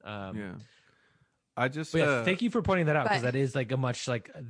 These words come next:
Speaker 1: that is very much more proof of, like, the Nexus being, um, theory that they brought up in the last episode was, like, her seeing
Speaker 3: Yeah.
Speaker 1: herself in the future
Speaker 3: And, like,
Speaker 1: as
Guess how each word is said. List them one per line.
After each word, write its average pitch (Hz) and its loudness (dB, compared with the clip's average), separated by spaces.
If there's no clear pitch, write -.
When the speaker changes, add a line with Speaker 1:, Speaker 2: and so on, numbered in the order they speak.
Speaker 1:
that 120 0
is 123 -2
very 117 0
much 113 -4
more 110 0
proof 104 -4
of, 101 -6
like, 101 -4
the 107 -6
Nexus 101 -8
being, 98 -8
um, 90 -8
theory 101 -4
that 92 -10
they 98 -10
brought 98 -6
up 95 -8
in 92 -10
the 92 -10
last 92 -8
episode 92 -12
was, 95 -12
like, 95 -14
her 285 -8
seeing 110 -2
Speaker 3:
Yeah. 151 0
Speaker 1:
herself 98 -6
in 107 -8
the 98 -8
future 95 -14
Speaker 3:
And, 277 -6
like, 254 -2
Speaker 1:
as 147 -6